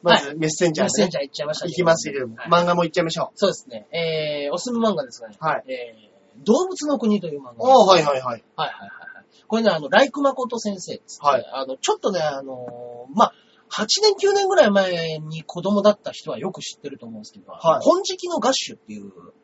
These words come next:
Speaker 1: うんうんうん。
Speaker 2: アニメで結構人気になったんですよ。
Speaker 1: うんうんうん。
Speaker 2: もう子供で大人気になった漫画、サンデーの漫画だったんですけど、
Speaker 1: うん。
Speaker 2: えー、ガッシュの作者のライク先生は、
Speaker 1: はい。
Speaker 2: あの、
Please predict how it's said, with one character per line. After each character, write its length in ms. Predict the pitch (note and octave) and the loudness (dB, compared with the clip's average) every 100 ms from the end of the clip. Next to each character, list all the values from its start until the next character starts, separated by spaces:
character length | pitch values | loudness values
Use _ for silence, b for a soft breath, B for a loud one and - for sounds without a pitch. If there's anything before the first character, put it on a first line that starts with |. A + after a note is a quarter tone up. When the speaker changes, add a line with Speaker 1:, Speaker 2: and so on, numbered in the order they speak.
| _ | _
Speaker 1:
う 60 | F3 | 0
ん 40 | |
う 320 | D#3 B2 C#3+ | 0 -4 -8
ん 40 | C3+ | -4
う 20 | |
ん。 20 | |
Speaker 2:
ア 100 | E3+ | 0
ニ 60 | B3+ | 0
メ 80 | E3 | -2
で 60 | |
結 120 | - - | -8 -16
構 100 | G#3 | -14
人 160 | D#3+ | -14
気 140 | E3 F3 | -12 -4
に 40 | |
な 80 | E3+ | 0
っ 100 | E3 | 0
た 0 | |
ん 60 | C#3+ | 0
で 20 | |
す 80 | C#3+ | -4
よ。 120 | C#3+ | -6
Speaker 1:
う 20 | |
ん 40 | B2 | -6
う 40 | |
ん 20 | |
う 40 | C#3 | -8
ん。 140 | A#2 - | -8 -12
Speaker 2:
も 80 | E3+ | -8
う 20 | |
子 120 | G3 | -2
供 720 | G3+ A3 G#3 G#3 G#3 G3+ G3 | 0 0 0 2 2 2 2
で 240 | F#3 F#3+ F3+ _ | 2 0 -2 _
大 160 | D#3+ G3+ | 0 2
人 140 | G#3 | 0
気 120 | E3+ B2 | -4 -12
に 60 | |
な 60 | G#2+ | -16
っ 40 | _ | _
た 60 | |
漫 180 | G#2+ A2 | -18 -16
画、 40 | A2 - - - _ | -18 -18 -20 -20 _
サ 180 | - F3+ | -6 -6
ン 100 | C#3 | -4
デ 80 | A2 | -12
ー 40 | |
の 60 | G#2 | -12
漫 140 | G#2+ | -12
画 60 | G#2+ | -14
だ 40 | |
っ 40 | |
た 80 | - | -16
ん 20 | - | -20
で 20 | |
す 80 | - | -6
け 60 | |
ど、 60 | D3+ | -4
Speaker 1:
う 20 | |
ん。 160 | C3+ G#2+ B B B B - D3+ | -4 -8 B B B B -16 -12
Speaker 2:
え 680 | C3+ B2+ A#2 A2+ G#2+ G2 G2 _ _ _ _ _ | -10 -10 -10 -10 -10 -12 -18 _ _ _ _ _
ー、 20 | A2 | 0
ガ 120 | G3 | 0
ッ 20 | |
シ 220 | - - | 0 -4
ュ 40 | A2+ | -12
の 100 | G#2+ | -14
作 240 | - - | -14 -14
者 80 | A#2+ | -14
の 80 | G#2+ | -8
ラ 120 | E3 | -6
イ 40 | |
ク 120 | D3+ - | -8 -10
先 180 | D3 | -12
生 220 | B2+ A#2 G#2 | -10 -14 -14
は、 160 | - _ - | -16 _ -4
Speaker 1:
は 180 | C#3+ | -4
い。 40 | A2+ | -4
Speaker 2:
あ 160 | A2 G#2+ | -10 -16
の、 140 | G2 | -16